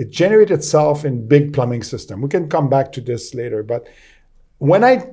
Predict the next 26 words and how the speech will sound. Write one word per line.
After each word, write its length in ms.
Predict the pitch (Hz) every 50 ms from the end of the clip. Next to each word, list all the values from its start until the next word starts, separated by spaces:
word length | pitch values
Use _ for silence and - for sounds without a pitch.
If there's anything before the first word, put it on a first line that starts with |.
| - 151 151
did 100 | 220 240
my 160 | 220 185 147
due 160 | 131 147 143 151
diligence, 580 | 143 143 143 147 143 160 175 180 156 147 - - _ _ _ _ -
the 80 | 151
first 280 | 143 151 170 170 175 170 185
thing 160 | 190 185 165
that 180 | 151 139 147
struck 460 | - - - 170 175 214 214 - - 170
me 240 | 165 165 190 190
is 160 | 156 139 127 117
that 180 | 131 127 120
they 120 | 127 139 127
never 380 | 131 139 151 151 143 156 165
spent 440 | 151 151 - - 147 147 147 151 147 - - - - _ _ _ _ _ _
any 280 | - 175 190 196 170 143
money 340 | 131 127 127 127 135 139 151
or 220 | 147 127 123 - -
any 240 | 147 156 170 170
time 320 | 151 147 120 113 117 127 143
on 120 | 135 120 117
the 80 | 110
Campbell 480 | - - 117 120 131 131 117 117 113 110
Shear, 400 | - - - 104 95 92 - - _ _ _ _ _ _ _ _ _ _ _ _ _ _ _ _ _ _ _ _ _ _ _ _ _ _
where 540 | - 131 135 131 127 123 123 120 - - - _ _ _ _ _
it 160 | - 127 113